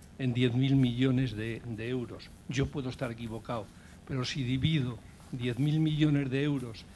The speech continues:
entre cinco millones de parados, me sale a dos mil euros al año por parado. Esto hay que, hay que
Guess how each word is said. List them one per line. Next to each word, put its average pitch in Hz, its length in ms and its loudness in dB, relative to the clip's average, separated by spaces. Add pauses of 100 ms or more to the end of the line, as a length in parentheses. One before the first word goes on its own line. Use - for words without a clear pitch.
(200)
entre 123 260 -2
cinco 156 320 0
millones 123 440 2
de 151 100 0
parados, 117 520 -2 (440)
me 110 160 -2
sale 123 420 2 (300)
a 120 80 -2
dos 113 220 -2
mil 131 260 4
euros 131 380 0
al 117 160 -2
año 120 400 4 (400)
por 117 220 2
parado. 107 380 -2 (880)
Esto 175 260 8
hay 180 120 8
que, 160 340 2
hay 160 120 0
que 170 260 4